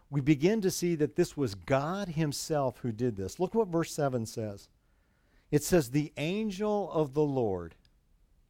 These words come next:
came again a second time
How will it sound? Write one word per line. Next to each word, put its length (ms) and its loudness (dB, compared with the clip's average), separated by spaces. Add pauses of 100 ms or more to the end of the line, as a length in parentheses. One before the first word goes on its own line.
(280)
came 360 2
again 520 2
a 80 -4
second 500 -2
time 520 -6